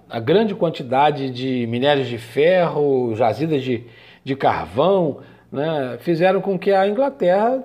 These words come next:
disparasse nesse processo industrial, que era bastante característico porque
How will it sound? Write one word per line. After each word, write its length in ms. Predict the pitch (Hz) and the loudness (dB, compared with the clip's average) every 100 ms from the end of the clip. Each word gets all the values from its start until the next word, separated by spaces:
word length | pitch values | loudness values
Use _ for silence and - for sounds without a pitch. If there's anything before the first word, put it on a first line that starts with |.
| 262 | -10
disparasse 880 | 220 156 254 - 302 247 160 170 196 | -8 -4 -4 -4 -4 0 0 -2 -4
nesse 300 | 175 165 - | -4 -4 -6
processo 920 | - 165 - - 135 139 139 147 147 - - - | -2 -2 -4 -2 0 0 -4 -8 -10 -12 -20 -12
industrial, 800 | - 165 147 156 - 139 98 - - _ _ _ _ _ | -4 -2 -2 -6 -2 -2 -2 -8 -20 _ _ _ _ _
que 120 | - 294 | -4 0
era 220 | 349 302 | 2 2
bastante 440 | 190 175 220 - | 0 -2 -6 -4
característico 960 | - 165 147 - 127 208 240 - - 143 | -2 0 -2 -4 -2 0 -2 -4 -8 -8
porque 800 | - 202 - 185 190 202 196 | -4 -4 -4 0 4 4 2